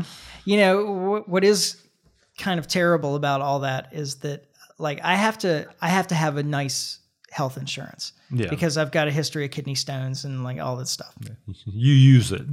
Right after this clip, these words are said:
Speaker 1: Yeah. So I need to make sure that if something happens, I'm,
Speaker 2: You're
Speaker 1: that
Speaker 2: covered.
Speaker 1: I'm covered.
Speaker 2: Yeah.
Speaker 1: Um, and I split the cost of my health insurance with my company.
Speaker 2: Yeah.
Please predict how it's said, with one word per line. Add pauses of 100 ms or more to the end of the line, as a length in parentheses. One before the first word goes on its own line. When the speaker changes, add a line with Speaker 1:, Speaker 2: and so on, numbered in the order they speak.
Speaker 1:
Yeah.
So
I
need
to
make
sure
that
if
something
happens,
I'm, (400)
Speaker 2:
You're
Speaker 1:
that
Speaker 2:
covered.
Speaker 1:
I'm
covered. (240)
Speaker 2:
Yeah. (500)
Speaker 1:
Um, (1200)
and
I
split
the
cost
of
my
health
insurance
with
my
company. (1200)
Speaker 2:
Yeah.